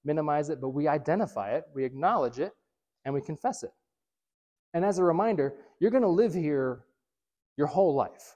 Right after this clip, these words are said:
We all live in this, uh, setting our whole life, uh, this state of having to acknowledge and identify sin in our lives. We're gonna keep doing that until the Lord returns or calls us home to be with him. So I'm up here as a struggling sinner,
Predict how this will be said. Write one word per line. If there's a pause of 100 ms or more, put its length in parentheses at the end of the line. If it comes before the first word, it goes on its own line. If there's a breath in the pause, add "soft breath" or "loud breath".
We
all
live
in
this, (420)
uh,
setting
our
whole
life, (120)
uh,
this
state
of
having
to
acknowledge
and
identify
sin
in
our
lives. (460)
We're
gonna
keep
doing
that (220)
until (160)
the
Lord
returns (300)
or
calls
us
home (260)
to
be
with
him.
So
I'm
up
here
as
a
struggling
sinner,